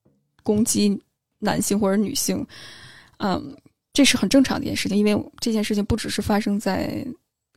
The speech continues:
呃，女性身上，男性也是一样。女性更多的时候会希望去找一个能够保护自己很强大的男性，而男性潜意识里面更希望找到一个温柔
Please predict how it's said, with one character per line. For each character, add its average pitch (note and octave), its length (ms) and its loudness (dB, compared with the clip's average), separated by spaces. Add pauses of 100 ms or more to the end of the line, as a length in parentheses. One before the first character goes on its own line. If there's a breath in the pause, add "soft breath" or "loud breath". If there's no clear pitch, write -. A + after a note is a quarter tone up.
呃， A#3+ 300 -10
女 A3 240 -6
性 A3+ 280 2
身 G3 220 -2
上， - 160 -6 (160)
男 G3+ 220 2
性 D4 260 4
也 A#3+ 140 2
是 - 180 0
一 G#3 140 -4
样。 - 180 -8 (920)
女 G#3 160 -2
性 C4 200 6
更 B3+ 200 6
多 B3 180 6
的 A#3+ 100 6
时 G#3 140 -4
候 F#3+ 320 2 (1000 loud breath)
会 A#3+ 280 2
希 A#3 260 2
望 A3+ 240 4
去 - 240 2
找 - 260 0
一 - 140 -10
个 G3+ 240 2
能 F#3+ 160 -4
够 A3 100 0
保 G#3 220 0
护 - 180 -6
自 A3+ 160 -4
己 B3+ 460 -12 (840)
很 G#3+ 160 0
强 F#3+ 340 2
大 G#3+ 140 2
的 G3 100 2
男 - 220 -4
性， - 320 -6
而 G3+ 220 2 (120)
男 G#3 260 2
性 A3 540 0
潜 G3 220 0
意 G#3 80 4
识 - 140 -4
里 - 40 -6
面 - 280 -10
更 A#3 180 0
希 - 160 -2
望 G#3+ 160 0
找 - 180 -4
到 G3 200 2
一 F#3+ 100 2
个 G3+ 140 4
温 A3 260 6
柔 G#3+ 260 2